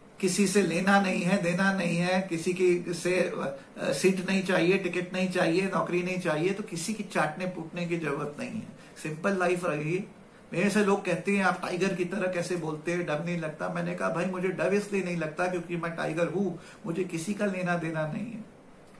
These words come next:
मोदी जी भी जब ये, अ, डोनाल्ड ट्रंप हो चाहे मोदी जी, हाँ,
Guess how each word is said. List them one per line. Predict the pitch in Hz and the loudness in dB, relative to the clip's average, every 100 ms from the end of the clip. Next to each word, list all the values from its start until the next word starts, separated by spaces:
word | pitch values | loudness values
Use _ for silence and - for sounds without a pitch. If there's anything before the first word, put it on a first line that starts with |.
| - - - - - - - - - - - - - - - - - - - - - - - - - | -20 -20 -20 -20 -20 -20 -20 -20 -20 -20 -20 -20 -20 -20 -20 -20 -20 -20 -20 -20 -20 -20 -20 -10 -2
मोदी | 170 202 | 2 2
जी | 175 190 | 2 0
भी | 202 | 0
जब | 185 196 180 | 2 2 2
ये, | 165 175 185 180 175 | 2 4 4 2 0
अ, | 160 156 151 | -2 -2 2
डोनाल्ड | 165 196 196 | 4 4 2
ट्रंप | 185 175 185 | 2 2 0
हो | |
चाहे | 180 190 185 | 2 4 4
मोदी | 170 165 180 | 2 2 2
जी, | 160 190 - - - - - - | 2 -2 -4 -12 -20 -20 -16 -6
हाँ, | 160 214 - - | -2 -2 -6 -14